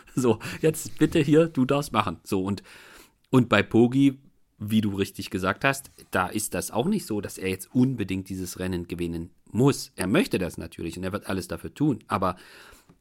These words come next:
er wird auch nicht an dem Punkt etwas taktisch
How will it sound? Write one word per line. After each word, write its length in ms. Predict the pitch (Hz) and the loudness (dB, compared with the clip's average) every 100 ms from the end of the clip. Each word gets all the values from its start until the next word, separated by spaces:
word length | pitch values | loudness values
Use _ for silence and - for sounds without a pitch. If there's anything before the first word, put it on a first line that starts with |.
| _ | _
er 180 | - 98 | -2 2
wird 240 | 113 113 - | 2 2 2
auch 200 | 185 - | 2 4
nicht 280 | 120 - | 0 0
an 120 | 110 104 | -2 0
dem 220 | 98 95 | -2 0
Punkt 480 | - 196 156 - - - _ _ - _ _ | 4 6 4 -2 -16 -20 _ _ -20 _ _
etwas 460 | 117 - 110 - | 0 2 0 0
taktisch 540 | - 127 - 107 - | -4 -4 -2 -4 -4